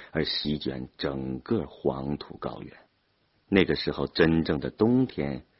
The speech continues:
就要开始了。汽车很快地驶入东川的工业区，透过一团团的烟雾，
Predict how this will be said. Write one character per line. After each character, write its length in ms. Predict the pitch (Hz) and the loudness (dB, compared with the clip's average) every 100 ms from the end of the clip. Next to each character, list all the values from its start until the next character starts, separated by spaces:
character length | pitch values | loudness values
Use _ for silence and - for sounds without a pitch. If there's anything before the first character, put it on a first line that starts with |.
| _ _ _ - | _ _ _ -2
就 140 | 80 | 0
要 120 | 69 69 | 0 -6
开 240 | - 65 - | -10 -10 -10
始 220 | - - - _ | -12 -12 -14 _
了。 100 | - _ _ _ _ _ _ _ _ _ _ _ _ _ _ _ _ _ _ _ _ _ _ _ _ - | -20 _ _ _ _ _ _ _ _ _ _ _ _ _ _ _ _ _ _ _ _ _ _ _ _ -6
汽 200 | - 90 | 2 4
车 280 | - 85 82 | 6 8 8
很 320 | 82 80 76 | 4 0 0
快 180 | 73 95 | 2 4
地 140 | 80 71 | 4 4
驶 240 | - 71 | 0 0
入 180 | 71 76 | 2 0
东 400 | - 104 104 104 | 4 6 6 2
川 220 | - 90 | 0 -2
的 100 | 73 | -2
工 240 | 87 90 | 2 2
业 200 | 95 82 | 4 0
区， 340 | 64 - 82 98 _ _ _ _ - - | -2 -4 -4 -4 _ _ _ _ -20 -2
透 140 | - | 2
过 140 | 87 80 | 6 6
一 160 | 85 73 | 4 -2
团 260 | - 73 | -2 -2
团 160 | 80 76 | -2 0
的 80 | 71 | 0
烟 400 | 76 92 107 110 | 4 4 4 2
雾， 280 | 80 58 | 2 0